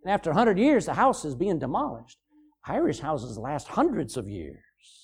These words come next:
There's a difference in the material you use, whether it lasts. So Paul uses and describes three kinds of materials, wood, hay, and stubble. And then he talks about three other materials, gold, silver, and precious stones.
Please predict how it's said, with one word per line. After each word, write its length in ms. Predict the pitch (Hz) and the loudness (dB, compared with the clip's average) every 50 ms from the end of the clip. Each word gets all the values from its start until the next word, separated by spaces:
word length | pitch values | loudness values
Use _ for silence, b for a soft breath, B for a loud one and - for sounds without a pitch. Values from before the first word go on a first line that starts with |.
| 294 302 302 294 _ _ _ _ _ _ _ _ _ _ _ _ _ _ - | _ _ _ _ _ _ _ _ _ _ _ _ _ _ _ _ _ _ -4
There's 160 | - 202 170 | -2 0 0
a 40 | 175 | 0
difference 440 | 156 - 262 311 - 370 330 - - | 2 2 2 2 4 2 0 2 2
in 100 | 233 220 | 2 2
the 60 | 196 | 2
material 600 | 185 190 - - - - 359 359 294 226 202 185 | 2 0 -4 -4 0 4 6 6 8 8 8 6
you 180 | 180 180 196 185 | 6 4 4 2
use, 600 | 180 185 240 330 349 320 220 180 165 165 - 147 | 4 6 8 10 10 10 10 8 4 2 0 0
whether 320 | 170 190 202 196 190 175 | 2 2 4 4 2 2
it 80 | 165 160 | 2 0
lasts. 1040 | 160 170 208 254 285 277 - - - - - - - - - _ - - - _ _ _ _ _ _ _ _ _ _ _ _ _ _ b b b b b b b | 0 0 0 0 0 -2 -6 -8 -12 -16 -20 -20 -20 -20 -20 _ -20 -20 -20 _ _ _ _ _ _ _ _ _ _ _ _ _ _ b b b b b b b
So 160 | - 220 196 | 4 4 4
Paul 380 | - - 269 330 311 262 233 | 6 8 10 12 12 12 10
uses 480 | 208 247 269 247 175 190 208 190 170 147 | 8 6 4 4 2 0 -2 -2 -2 -2
and 200 | 175 170 160 135 | -2 -2 -2 -2
describes 540 | 156 151 - - 240 226 220 202 196 156 - | -4 -8 -6 -2 0 2 2 2 2 0 -2
three 180 | - 214 208 | -2 -2 -2
kinds 300 | - - 214 214 196 156 | -2 -2 -2 -2 -2 0
of 60 | 165 165 | 0 0
materials, 520 | 147 - - 262 254 208 170 170 160 135 | -2 0 2 2 4 4 4 2 2 0
wood, 280 | 147 165 208 220 208 - | 2 6 6 6 6 6
hay, 240 | - 214 202 170 | 2 2 2 2
and 80 | 151 - | 2 -2
stubble. 440 | - - 254 233 202 160 196 262 - - - - 202 185 b b b b b b - | -6 -4 -2 -2 0 0 -2 -6 -6 -10 -20 -20 -20 -20 b b b b b b -6
And 100 | 139 196 | -2 0
then 80 | 302 | 4
he 80 | 440 381 | 4 4
talks 220 | - 233 226 185 | 6 4 4 4
about 200 | 202 220 185 - | 4 2 2 2
three 200 | - 233 254 254 | 2 2 4 6
other 160 | 285 285 247 214 | 6 6 6 6
materials, 680 | 202 185 - - 202 196 175 160 139 131 123 110 107 117 | 2 2 0 4 6 6 6 6 4 0 -2 -4 -8 -8
gold, 520 | 113 151 190 214 240 254 262 262 226 - | 0 4 6 6 6 6 4 2 -2 -6
silver, 480 | - - - 220 240 240 202 170 185 180 | -8 -4 2 4 4 4 4 2 0 -2
and 80 | 165 | -2
precious 420 | - - 262 254 - - - - - | -2 -4 -6 -6 -6 -10 -14 -16 -14
stones. 440 | - - 269 294 - - - - | -10 -10 -10 -10 -10 -12 -16 -18